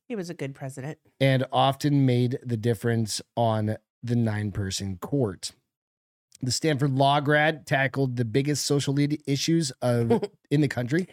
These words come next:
Speaker 1: D J,
Speaker 2: including
Speaker 1: don't ask. He's already threatening to do that.
Speaker 2: It's coming.
Speaker 1: Purely for science, I
Speaker 2: Yeah,
Speaker 1: swear.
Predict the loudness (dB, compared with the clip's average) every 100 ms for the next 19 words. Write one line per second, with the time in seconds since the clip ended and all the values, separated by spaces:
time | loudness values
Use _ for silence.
0 | _ -2 2 4 4 4 4 4 2 0
1 | -6 -2 0 2 2 0 -2 0 0 0
2 | -2 -2 -2 -4 -4 -6 -6 -10 _ _
3 | _ _ _ _ _ _ _ _ _ _
4 | _ _ _ _ _ _ _ _ -8 -2
5 | -2 -4 -10 _ 0 2 0 -4 -6 -6
6 | -6 -10 -12 -12 -4 -2 -4